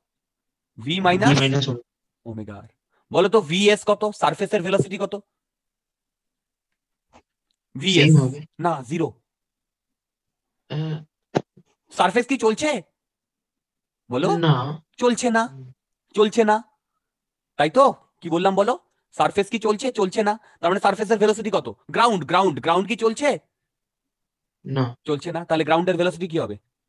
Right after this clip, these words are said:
Speaker 1: জিরো।
Speaker 2: জিরো হবে।
Speaker 1: তাহলে বলো, যদি পিওর রোলিং হয়, তাহলে আমি বলতে পারি ভিডিএস equal to zero? পিওর রোলিং।
Speaker 2: হ্যাঁ।
Speaker 1: যদি ভিডিএস equal to zero হয়, তাহলে V equal to omega R।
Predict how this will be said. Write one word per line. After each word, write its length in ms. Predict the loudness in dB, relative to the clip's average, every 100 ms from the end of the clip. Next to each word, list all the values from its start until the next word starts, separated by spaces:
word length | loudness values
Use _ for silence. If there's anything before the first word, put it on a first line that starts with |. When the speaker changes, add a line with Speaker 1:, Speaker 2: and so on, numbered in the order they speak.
| _ _ _ -12
Speaker 1:
জিরো। 240 | -10 -10 -4 0
Speaker 2:
জিরো 200 | 0 -2
হবে। 160 | -6 -12 -14 -4
Speaker 1:
তাহলে 280 | 0 2 2
বলো, 280 | 2 0 -2
যদি 220 | -4 -6
পিওর 380 | _ 0 4 4
রোলিং 260 | 4 0 -2 -2
হয়, 140 | -2 -6 _
তাহলে 160 | 0 2
আমি 120 | 2
বলতে 220 | -2 -2 0
পারি 160 | 0 -2
ভিডিএস 720 | -6 -6 -6 -6 -2 -2 -2
equal 260 | -8 -6 -6
to 60 | -8 -10
zero? 160 | -14 -14 _ _ _ _ _ _ _ _ _ _ _ _
পিওর 200 | 0 0
রোলিং। 200 | 2 0
Speaker 2:
হ্যাঁ। 160 | -2 -8 _ _ _ _
Speaker 1:
যদি 180 | -4 -4
ভিডিএস 480 | -2 -4 0 0 -2
equal 180 | -2 -4 -4
to 60 | -6
zero 140 | -2 0
হয়, 140 | 0 -4 _ _
তাহলে 180 | -2 -2 -4
V 20 | -8 -8 -10 -10
equal 260 | 0 0 0
to 60 | -8 -8
omega 300 | -6 -2 0 0
R। 20 | -2